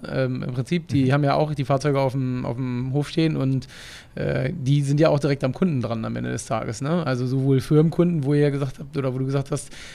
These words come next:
Speaker 1: das ist ein großes Thema, wie auch dann Privatkunden. Ähm, Privatkunden,
Speaker 2: Mhm.
Speaker 1: ist das denn was, was kommt? Weil am Ende des Tages für so,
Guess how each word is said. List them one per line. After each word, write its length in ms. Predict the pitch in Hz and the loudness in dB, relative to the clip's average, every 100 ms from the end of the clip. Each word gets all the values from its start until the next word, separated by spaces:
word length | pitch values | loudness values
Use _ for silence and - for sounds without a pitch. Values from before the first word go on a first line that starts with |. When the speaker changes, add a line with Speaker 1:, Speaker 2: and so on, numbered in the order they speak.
| - | -12
Speaker 1:
das 140 | - 123 | -6 -4
ist 120 | 135 | 0
ein 40 | |
großes 240 | 139 143 131 | 2 2 0
Thema, 320 | 151 143 135 | 0 2 2
wie 120 | 131 | 2
auch 140 | 139 123 | 0 0
dann 160 | 135 | -2
Privatkunden. 560 | 127 123 131 - 135 120 - - - | 0 2 2 2 -4 -4 -10 -14 -2
Ähm, 220 | 175 143 | 2 4
Privatkunden, 680 | 135 175 170 208 - 165 123 | 6 8 12 10 10 4 4
Speaker 2:
Mhm. 40 | 151 | 0
Speaker 1:
ist 140 | 160 | 2
das 100 | 175 | 6
denn 240 | 170 165 | 6 6
was, 180 | 160 147 | 4 2
was 180 | - - | 0 0
kommt? 340 | - 165 214 | 4 4 6
Weil 120 | 147 139 | 4 4
am 120 | 151 | 4
Ende 140 | 160 | 4
des 80 | 143 | 4
Tages 360 | 156 170 175 - | 4 4 4 4
für 140 | 151 | 4
so, 260 | 139 139 | 8 6